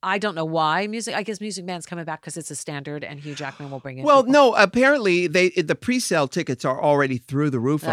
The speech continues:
Speaker 1: That's,
Speaker 2: Music
Speaker 1: that's why
Speaker 2: Man,
Speaker 1: they
Speaker 2: you
Speaker 1: want
Speaker 2: know?
Speaker 1: it. It's a classic.
Speaker 2: It's a classic,
Speaker 1: But
Speaker 2: and
Speaker 1: then
Speaker 2: pe-
Speaker 1: again, so was Carousel, and that didn't do well. But this has Hugh Jackman, and, um, West Side Story is supposed to be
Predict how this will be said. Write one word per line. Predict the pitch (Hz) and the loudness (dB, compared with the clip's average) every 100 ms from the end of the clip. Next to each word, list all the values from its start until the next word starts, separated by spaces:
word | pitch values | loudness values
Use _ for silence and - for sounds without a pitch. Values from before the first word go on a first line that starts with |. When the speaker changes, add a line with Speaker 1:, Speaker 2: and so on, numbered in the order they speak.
| 107 | -2
Speaker 1:
That's, | |
Speaker 2:
Music | 113 | -2
Speaker 1:
that's | 156 190 | 0 0
why | 233 277 | 0 -2
Speaker 2:
Man, | - 104 139 | -4 -6 -6
Speaker 1:
they | |
Speaker 2:
you | 165 | -4
Speaker 1:
want | 135 180 | -2 -2
Speaker 2:
know? | 202 | -2
Speaker 1:
it. | 123 | -4
It's | 180 | -8
a | 165 | -10
classic. | - 170 135 - 254 - - _ - | -6 -2 -2 -2 -6 -8 -20 _ -8
Speaker 2:
It's | 233 | -6
a | |
classic, | - 202 156 147 202 214 _ _ | -4 2 4 4 0 -4 _ _
Speaker 1:
But | - | -2
Speaker 2:
and | - | 0
Speaker 1:
then | 302 | 0
Speaker 2:
pe- | |
Speaker 1:
again, | 277 269 | -2 -4
so | 269 | -4
was | 247 | -4
Carousel, | 247 254 240 165 | -2 -2 2 0
and | 156 | 2
that | 180 | -2
didn't | - 160 | -4 -6
do | 143 135 | -6 -4
well. | 127 131 175 | -4 -4 -6
But | 190 | -8
this | 202 190 | -6 -6
has | 190 | -8
Hugh | - 190 | -8 -10
Jackman, | 165 175 - - - - - _ | -8 -8 -10 -18 -20 -20 -20 _
and, | 202 196 185 180 - - _ | -4 -2 -4 -8 -14 -18 _
um, | 196 175 165 160 160 - _ _ _ | -6 -4 -4 -6 -12 -18 _ _ _
West | 185 208 - | -10 -8 -6
Side | 196 | -6
Story | 170 - 175 165 180 220 - | -6 -4 -2 0 -2 -4 -8
is | 160 | -10
supposed | - - 165 - | -8 -8 -8 -8
to | |
be | 151 147 143 | -10 -10 -12